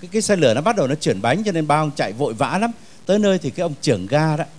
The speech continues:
ông cũng thấy tội nghiệp quá, ông vội vàng, ông ấy, ông ấy phụ. Thì ông ấy gần như là ông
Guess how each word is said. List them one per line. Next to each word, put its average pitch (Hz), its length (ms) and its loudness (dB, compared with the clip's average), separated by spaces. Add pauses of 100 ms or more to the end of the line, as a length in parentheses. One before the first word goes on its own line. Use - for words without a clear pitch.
(260)
ông 139 160 -2
cũng 185 100 -4
thấy 196 160 0
tội 139 220 -2
nghiệp 113 240 -4
quá, 143 120 0
ông 185 100 -4
vội 131 160 -4
vàng, 110 280 -4
ông 120 160 -4
ấy, 175 120 -4 (280)
ông 135 120 -6
ấy 170 80 -2
phụ. 165 280 2 (680)
Thì 139 120 -2
ông 156 220 2
ấy 190 300 -2 (160)
gần 131 200 0
như 151 100 0
là 156 100 0
ông 143 100 -2